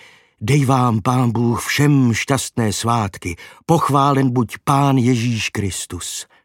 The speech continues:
"Až na věky věkův," šlo v odpověď. Pan Ferdinand Ábele přiskočil. "Jen dál, Francale, jen dál, co nám nesete?" A sedláček dál.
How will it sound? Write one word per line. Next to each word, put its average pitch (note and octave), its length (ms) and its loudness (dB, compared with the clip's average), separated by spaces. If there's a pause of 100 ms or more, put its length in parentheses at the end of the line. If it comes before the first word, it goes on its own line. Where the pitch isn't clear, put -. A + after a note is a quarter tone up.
(500)
"Až A2+ 260 -4
na A2 120 0
věky B2+ 340 0
věkův," D3 600 -4 (220)
šlo A#2 220 -4
v - 100 -8
odpověď. - 640 -10 (920)
Pan A2+ 200 0
Ferdinand C#3+ 680 0
Ábele C3 460 -2
přiskočil. - 800 -8 (420)
"Jen E3 200 0
dál, G3+ 360 2
Francale, A#2+ 580 -2
jen G#3 260 2
dál, C3 600 0 (280)
co G#3 140 0
nám F3 220 2
nesete?" - 480 -6 (1120)
A D#3 160 0
sedláček B2 840 -4
dál. F#2 540 -6